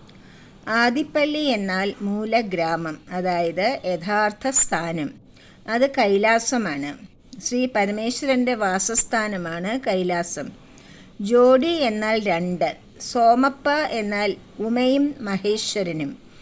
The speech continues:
അതായത് ശിവനും ശക്തിയും. സോമ എന്നാൽ സ പ്ലസ് ഉമ, ഉമാസഹിതം എന്നർത്ഥം. ഭഗവാൻ ശ്രീ സത്യസായി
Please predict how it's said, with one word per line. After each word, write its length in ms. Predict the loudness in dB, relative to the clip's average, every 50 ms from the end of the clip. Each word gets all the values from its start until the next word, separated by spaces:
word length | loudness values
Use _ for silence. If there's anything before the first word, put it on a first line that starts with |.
| -20 -20 -18 -10 -6
അതായത് 680 | -2 0 0 2 2 2 2 2 2 2 2 0 0 -2
ശിവനും 580 | -6 -6 -4 -2 -2 0 0 2 2 2 2 0
ശക്തിയും. 720 | -2 -2 -2 -2 -2 -2 -6 -8 -6 -4 -4 -2 -4 -6 -10 -14 -20 -20 -20 -20 -20 -20 -20 -16 -12
സോമ 420 | -2 0 2 4 4 4 4 4 4 2 2 0 -2 -6 -12 -20 -20 -20 -20 -20 -20 -20 -12 -8
എന്നാൽ 480 | -6 -4 -4 -2 -2 -2 -2 -2 -2 -4 -6 -8 -8 -2 0
സ 60 | 2 4 4 4 4 2 0 -4 -4 0
പ്ലസ് 340 | 2 2 2 2 0 -4 -2 0
ഉമ, 200 | 0 2 2 2 0 0 -2 -6 -10 -18 -12 -6
ഉമാസഹിതം 920 | -2 0 2 4 4 4 2 2 0 0 0 -2 -2 -2 -2 -2 -2 -2 -4 -6 -6
എന്നർത്ഥം. 840 | -4 -4 -4 -2 -2 -4 -4 -6 -4 -4 -4 -4 -4 -6 -12 -18 -20 -20 -20 -20 -20 -20 -20 -20 -20 -10 -4
ഭഗവാൻ 480 | -2 -2 0 2 2 2 2 2 2 0
ശ്രീ 180 | 0 -2 -4 -4
സത്യസായി 880 | -2 -2 -4 -4 -4 -4 -4 -4 -2 0 2 2 2 2 0 -2 -4